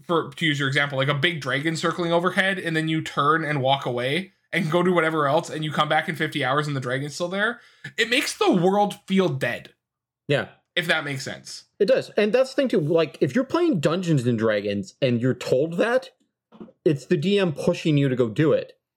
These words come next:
Speaker 2: And it's the same, the game designers are pushing you to go do something, but yet they put all these side quests in there. So there's a push and pull to where, like, you wanna go do the side quest, but you wanna go deal with the urgent thing.
Speaker 1: Yeah, and if you have a good D M and you turn around to go do something else,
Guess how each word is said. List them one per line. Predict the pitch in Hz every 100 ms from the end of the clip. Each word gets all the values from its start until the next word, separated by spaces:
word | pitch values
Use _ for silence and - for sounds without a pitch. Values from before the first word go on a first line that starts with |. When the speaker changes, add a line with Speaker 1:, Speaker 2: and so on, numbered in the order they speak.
| _ _ _
Speaker 2:
And | 147
it's | 143
the | 160
same, | 196 180
the |
game | 147 208
designers | 185 170 160
are | 135
pushing | - 208 208 214
you | 185
to |
go | 175
do | 139 131
something, | 143 202 202 220
but | 185
yet | 147 156
they | 156
put | - 175
all |
these | 156 127
side | - 175 190
quests | 139 117 -
in | 107
there. | 104 107 - _ _ _
So | 156
there's | 156 135
a |
push | - 208 196
and | 151 113
pull | 110 104 98 _ _ _
to | 147
where, | 139
like, | 120 -
you | 127
wanna | 151 180
go | 175
do | 156
the | 147 139
side | 160 156
quest, | 139 117 -
but | 123 -
you |
wanna | 135 143
go | 135
deal | 120 139 135
with | 127
the | - -
urgent | 131 123 101
thing. | - - 127 98 95 _ _ _ _ _
Speaker 1:
Yeah, | - 277 -
and | - 208
if |
you | 202 202
have | 214
a | 233
good | 151 202 170
D | 147 143 180
M | 202 147
and | 135 156 139
you | 180
turn | 180 170 175
around | 170 156 185
to | 160
go | 147 156
do | 165
something | 165 175 156 151
else, | 180 160 135 -